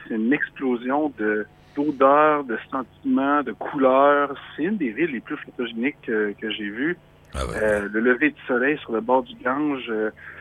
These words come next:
Speaker 1: l'intensité de la spiritualité des gens qui vont se baigner, euh, dans le Gange le matin pour prier,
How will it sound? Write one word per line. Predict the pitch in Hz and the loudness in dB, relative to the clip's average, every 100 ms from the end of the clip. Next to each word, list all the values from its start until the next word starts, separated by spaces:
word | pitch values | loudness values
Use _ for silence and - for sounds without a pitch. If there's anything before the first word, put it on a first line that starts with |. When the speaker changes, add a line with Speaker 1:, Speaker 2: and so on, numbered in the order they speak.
| - | -10
Speaker 1:
l'intensité | 120 131 131 131 117 - - 156 151 | -2 -2 0 -2 -2 -10 -4 -2 2
de | |
la | 131 | 0
spiritualité | - - 117 - 120 - 143 | -2 -10 -10 -2 -2 -2 -4
des | 135 117 | -2 -2
gens | 123 135 139 | 0 0 0
qui | 123 | -4
vont | 123 120 | -4 -4
se | |
baigner, | 113 113 123 143 143 | -4 -2 0 2 4
euh, | 117 110 113 | 2 0 -2
dans | 110 | -4
le | 110 | -2
Gange | 127 143 127 | 0 0 0
le | |
matin | 113 110 - 143 143 | -4 -4 -4 -2 -2
pour | 127 | -6
prier, | - - 127 156 165 | -10 -10 -6 0 0